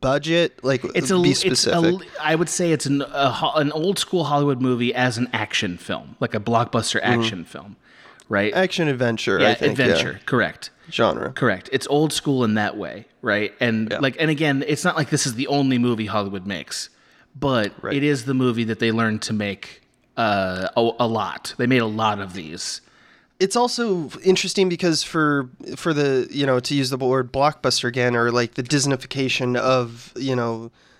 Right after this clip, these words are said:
Speaker 1: uh, movies as we've s-, we're seeing right now, they're going over the same kind of trends that Universal and Paramount learned in the,
Speaker 2: Right.
Speaker 1: in the older days. And, uh, it's, it's, it does seem like it's, we put our, we want to have an adventure movie. Adventure works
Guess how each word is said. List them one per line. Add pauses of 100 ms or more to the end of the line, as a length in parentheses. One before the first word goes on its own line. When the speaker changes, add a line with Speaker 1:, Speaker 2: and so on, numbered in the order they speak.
(160)
Speaker 1:
uh,
movies
as
we've
s-,
we're
seeing
right
now, (360)
they're
going
over
the
same
kind
of
trends
that
Universal
and
Paramount
learned
in
the,
Speaker 2:
Right.
Speaker 1:
in
the
older
days.
And,
uh, (320)
it's,
it's,
it
does
seem
like
it's, (380)
we
put
our, (360)
we
want
to
have
an
adventure
movie.
Adventure
works